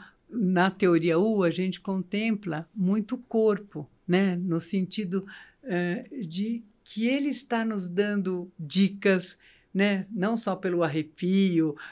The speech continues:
pelo frio na barriga, por fechar o seu pescoço, mas também porque a forma como você se coloca.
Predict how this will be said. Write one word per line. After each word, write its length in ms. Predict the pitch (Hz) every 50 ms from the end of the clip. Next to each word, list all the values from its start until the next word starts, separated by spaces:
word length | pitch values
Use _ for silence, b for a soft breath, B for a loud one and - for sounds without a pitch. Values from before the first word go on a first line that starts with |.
| B B _
pelo 240 | - 170 165 160 160
frio 300 | - - - 160 170 175
na 140 | 175 170 160
barriga, 880 | 156 156 151 139 131 151 165 185 190 190 185 180 156 139 165 160 156 156 -
por 260 | - 165 170 170 156 160
fechar 1080 | 160 - - _ _ - - - 165 160 151 - - 175 165 165 143 - - - - - _
o 80 | 170 156
seu 180 | - - 196 190
pescoço, 640 | 196 185 170 156 165 - - 233 233 240 233 - 220
mas 180 | 214 233 233 233
também 340 | - 247 240 226 240 262
porque 440 | 254 240 277 240 - 285 294 294 277 -
a 120 | - 240
forma 340 | 233 - - 277 277 277 294
como 220 | 285 285 285 285 262
você 280 | 262 240 240 - 240
se 160 | 226 - 220
coloca. 600 | 214 - 208 190 180 175 165 160 156 - - 147